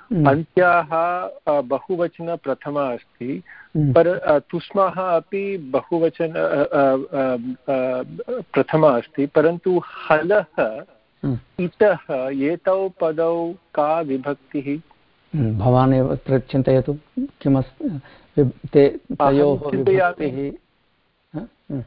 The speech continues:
Speaker 2: आ, आ, आ, अनुमानम् अस्ति यत् प्रथमा बहु अस्ति इति।
Speaker 1: हम्म, प्रथमा
Speaker 2: परन्तु
Speaker 1: बहु एव अस्ति,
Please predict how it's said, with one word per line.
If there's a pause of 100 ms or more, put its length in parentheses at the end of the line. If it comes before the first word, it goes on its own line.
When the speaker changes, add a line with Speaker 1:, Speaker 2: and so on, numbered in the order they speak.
(240)
Speaker 2:
आ,
आ, (800)
आ,
अनुमानम्
अस्ति
यत्
प्रथमा
बहु
अस्ति
इति।
Speaker 1:
हम्म,
प्रथमा
Speaker 2:
परन्तु
Speaker 1:
बहु
एव
अस्ति,